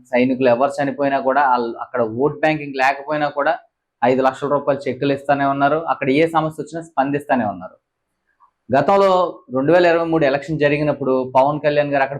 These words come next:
పోటీ చేయడం జరిగింది. బీజేపీ కూటమితో కలిసి ఒక ఎనిమిది సీట్లలో, ఎనిమిది స్థానాల్లో పోటీ చేయడం జరిగింది. ఆ ఎనిమిది స్థానాల్లో ఎక్కడ పవన్ కళ్యాణ్ గారి అభ్యర్థులు గెలుస్తారో అని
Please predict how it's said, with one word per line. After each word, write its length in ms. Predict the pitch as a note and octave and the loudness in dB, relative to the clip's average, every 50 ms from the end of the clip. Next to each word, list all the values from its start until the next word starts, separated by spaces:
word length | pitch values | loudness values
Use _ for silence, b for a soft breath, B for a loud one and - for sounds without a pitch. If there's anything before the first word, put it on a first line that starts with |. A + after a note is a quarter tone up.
| B2+ - | -2 0
పోటీ 180 | D3+ E3 D#3+ F3 | 2 2 2 2
చేయడం 300 | D#3+ D3 C3 B2 B2 A#2 | 0 0 0 -2 -2 -4
జరిగింది. 360 | G#2+ G#2 G2+ G2+ G2+ G2 G2 G2+ A#2 A2+ | -6 -6 -8 -8 -12 -16 -18 -20 -14 -6
బీజేపీ 420 | C3 C#3 C#3+ C#3 D#3 D#3 D#3 D3+ | -4 -4 0 2 0 0 0 -2
కూటమితో 520 | C#3 - C#3 C3+ C3 C3+ C#3 C#3 B2 C#3 C3+ | -8 -4 -2 -2 0 0 -2 -4 -4 -6 -6
కలిసి 320 | - C3+ C3 B2+ - G#3 | -4 -4 -4 -2 -2 -2
ఒక 180 | F3 D#3 - C#3 | -2 0 0 2
ఎనిమిది 400 | B2+ B2 B2+ C#3 D3 D#3 D#3 D#3 | 2 2 4 4 2 2 0 0
సీట్లలో, 500 | - D#3+ D#3 D#3 - D#3+ D#3 D3 C#3+ C#3 | 0 -2 -2 0 0 0 0 2 2 0
ఎనిమిది 300 | C3 C3 C#3+ D3 C#3+ - | 0 -2 -4 -6 -8 -6
స్థానాల్లో 540 | - C#3+ C#3 C#3 C#3 C#3 C#3+ D#3 F3 E3+ - | -2 -2 0 2 2 0 0 0 -2 -2 0
పోటీ 180 | C#3 C3+ C#3 C#3+ | -2 0 0 0
చేయడం 360 | B2+ C3+ C3+ C3 B2+ B2 A#2+ | 0 0 0 0 0 -2 -4
జరిగింది. 320 | G#2+ G2+ G2 F#2+ F#2+ F#2 _ _ _ _ _ _ _ _ _ _ _ _ _ _ _ _ _ _ _ _ _ - B2+ | -4 -6 -8 -10 -14 -20 _ _ _ _ _ _ _ _ _ _ _ _ _ _ _ _ _ _ _ _ _ 0 2
ఆ 60 | C#3+ | 2
ఎనిమిది 440 | D3 C#3+ D3+ E3+ G3 A3+ A#3 A#3 A3+ | 4 2 2 2 2 2 2 2 2
స్థానాల్లో 600 | A3+ G#3 G3 G3 G3 G3+ G3+ G3 G3 G3+ G3+ F#3+ | 2 4 4 4 4 2 2 2 2 2 2 2
ఎక్కడ 580 | D3 C3 C3 C3+ - - - - F#3+ G3 G3 | 0 0 -2 -2 -4 -6 0 2 6 6 6
పవన్ 400 | F#3+ F#3+ F#3 F3+ F3+ F3+ F3+ F3 | 6 6 6 6 6 4 2 0
కళ్యాణ్ 360 | F3 F3 E3+ E3+ E3+ E3+ F3 | 0 2 4 4 2 2 2
గారి 320 | E3 E3 E3 E3 E3 E3 E3 | 2 4 4 4 4 4 4
అభ్యర్థులు 520 | D#3 C#3+ C#3 - D#3+ E3 D#3+ D#3+ D#3+ D#3 | 2 2 2 2 2 2 2 2 -2 -2
గెలుస్తారో 680 | C#3 C3+ C3+ C#3 D3 C#3+ - - D#3+ D#3 D3+ D3+ D3+ | -2 -2 -2 0 -2 -4 0 2 4 4 6 6 6
అని 180 | D3 C#3+ C#3 | 4 4 2